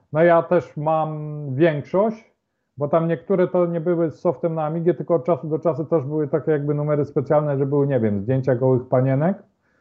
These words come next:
czy coś takiego, no to takie coś to tam nie trzymam, ale cały amigowy soft mam. I dodam, że jest jedno miejsce na sieci, no ale nie będziemy tu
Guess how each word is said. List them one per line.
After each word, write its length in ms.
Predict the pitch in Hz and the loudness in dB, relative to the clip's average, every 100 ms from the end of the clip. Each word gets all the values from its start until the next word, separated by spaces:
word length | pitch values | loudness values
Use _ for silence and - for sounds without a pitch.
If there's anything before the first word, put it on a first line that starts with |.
| _ _ _ - | _ _ _ -10
czy 80 | 127 | -2
coś 200 | 139 - | -2 0
takiego, 420 | 135 139 131 180 | 0 2 2 2
no 140 | 175 | 0
to 220 | 143 151 | 0 0
takie 320 | 143 147 147 139 | 0 -2 -2 -4
coś 240 | 143 - | -4 -4
to 640 | 147 131 131 127 123 120 117 | -2 0 0 0 0 -2 -2
tam 200 | 127 127 | -2 0
nie 100 | 127 | -2
trzymam, 480 | 113 - 131 165 180 | -4 -2 0 0 -2
ale 360 | 147 139 139 139 139 131 - _ | 0 0 0 0 0 -2 -10 _
cały 440 | - 139 139 131 | 0 2 2 0
amigowy 440 | 127 131 123 127 123 | 0 -2 0 0 0
soft 360 | - 113 - | -2 -4 -4
mam. 260 | 135 170 208 - - _ _ - | -2 0 0 -6 -20 _ _ -2
I 80 | 170 | 2
dodam, 580 | 202 180 175 202 208 175 147 | 4 4 2 2 -4 -8 -2
że 100 | 175 | 0
jest 200 | 175 175 | 0 0
jedno 240 | 151 156 | -2 -2
miejsce 440 | 160 151 - 160 | -4 -6 -4 -4
na 260 | 151 147 143 | -2 -4 -4
sieci, 340 | 131 143 143 | -2 -4 -2
no 80 | 151 | -2
ale 180 | 143 147 | 0 0
nie 120 | 143 | -2
będziemy 400 | 143 143 143 135 | -2 0 0 0
tu 140 | 135 | 0